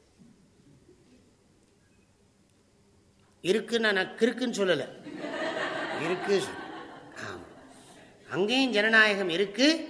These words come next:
இங்கேயும் ஜனநாயகம் இருக்கு. ஜனநாயகம்னா என்னன்னா, ஜனநாயகத்துல யார் வேணாலும் எதை வேணாலும் எப்படி வேணாலும்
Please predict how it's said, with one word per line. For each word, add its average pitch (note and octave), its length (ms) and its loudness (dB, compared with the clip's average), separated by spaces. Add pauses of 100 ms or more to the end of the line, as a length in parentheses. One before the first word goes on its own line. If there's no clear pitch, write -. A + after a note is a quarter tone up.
(500)
இங்கேயும் D#3 420 -8 (120)
ஜனநாயகம் C3+ 600 0
இருக்கு. - 240 -20 (1900)
ஜனநாயகம்னா F#3+ 880 2
என்னன்னா, E3 400 2 (1040)
ஜனநாயகத்துல G3+ 680 4 (140)
யார் F#3 240 10
வேணாலும் F#3 540 4
எதை E3+ 180 4
வேணாலும் F#3 480 2 (580)
எப்படி F#3 300 0
வேணாலும் F3 420 2